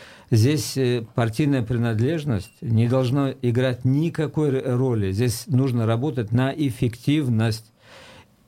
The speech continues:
в том числе первую очередь, я бы сказал, с проблемах, связанных с экологией. Но, к сожалению, такого консенсуса нет между, э,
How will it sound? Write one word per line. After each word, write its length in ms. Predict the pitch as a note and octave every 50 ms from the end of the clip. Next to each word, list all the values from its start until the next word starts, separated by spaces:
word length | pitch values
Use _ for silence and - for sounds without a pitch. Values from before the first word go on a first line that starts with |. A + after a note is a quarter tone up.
| _ -
в 100 | - -
том 320 | - - C#3+ D#3 F3 F#3 F#3
числе 640 | - D#3+ C#3 A2 - - A#2+ A2 G2+ F2+ F#2+ C3+ - _ _ _ _ - - -
первую 400 | - C3+ D3 D#3+ E3 D#3+ D3+ D3 D3+
очередь, 360 | D3 C3+ A#2+ - - A2+ G#2
я 140 | A2 A2+ A2+
бы 80 | A2+
сказал, 520 | G#2+ - - A2+ G#2+ G#2 A2+ G#2 G#2 - - - -
с 100 | - -
проблемах, 560 | - - A#2 A#2+ A2+ G#2+ B2 D#3+ E3 D#3+ -
связанных 400 | - - B2 B2+ B2 A#2 A#2+ A2+
с 80 | G#2+ -
экологией. 640 | A#2+ G#2+ - A#2+ A2+ A2 G#2+ G2+ F#2 F2 F#2+ G2+ A2 - - - - - -
Но, 140 | B2+ C3 B2+
к 60 | B2
сожалению, 600 | - - C3 B2 A#2 C3 C3 D3+ F3 F3+ F#3 D3 G#2+
такого 400 | - B2 A2 - D3 D3+ D3+ D3
консенсуса 960 | - B2 A#2+ B2 A2 - - D#3 F3 F3+ - - C#3+ A#2+ - - B2 A2 G#2+ - - _ _ -
нет 460 | A2+ B2+ C3+ C#3 C#3 B2+ A2 A#2 - -
между, 600 | A#2 A2+ A#2+ A#2+ A2+ G2+ F#2+ A2+ G#2+ G2+ G2+ - - - - - - _ _
э, 640 | - A#2+ A2+ A2 A2 A2 G#2+ G#2+ G#2 G#2 G2+ G2 G2+